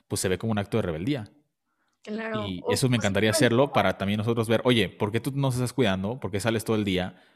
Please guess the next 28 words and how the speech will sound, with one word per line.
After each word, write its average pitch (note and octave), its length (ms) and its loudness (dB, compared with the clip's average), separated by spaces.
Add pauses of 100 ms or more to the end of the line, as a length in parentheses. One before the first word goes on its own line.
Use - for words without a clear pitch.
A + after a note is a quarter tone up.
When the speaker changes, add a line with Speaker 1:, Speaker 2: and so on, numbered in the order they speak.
(560)
Speaker 1:
Pero G2+ 260 0
¿cuál G#2 140 4
es - 80 -2
tu D3 120 0
perspectiva G#2+ 500 -2
de A2 60 2
lo G#2 60 -4
que - 40 -12
estamos G#2 240 -4
viviendo?". F2+ 460 -2 (400)
Para F#2+ 180 4
ver F#2+ 120 2
si C3 80 -2
estamos A2+ 360 -4
en G2 80 0
algo F#2+ 160 0
de F#2 80 0
acuerdo, G2 360 0
en F2+ 120 -2
algo F2+ 160 -2
de - 40 2
desacuerdo, F#2+ 520 -2
pero F2+ 180 0
entendernos F#2 420 -2
más F#2+ 140 -4
a F2+ 40 -8
fondo. C3+ 360 -6 (120)
Entonces, - 300 -8